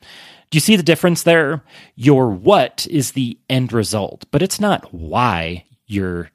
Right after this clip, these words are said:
doing what you're doing. So all those things are great.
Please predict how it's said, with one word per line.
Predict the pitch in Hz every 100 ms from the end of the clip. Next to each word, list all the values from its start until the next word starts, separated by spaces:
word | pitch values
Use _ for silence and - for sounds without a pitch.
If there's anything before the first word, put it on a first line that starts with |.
| _
doing | - 165 87 92 104
what | 110 120
you're | 120
doing. | 123 208 92 50 _ _ _ _ _ _ _
So | - 156 151 _
all | 190
those | 220 214
things | 175 143
are | 127
great. | 98 87 71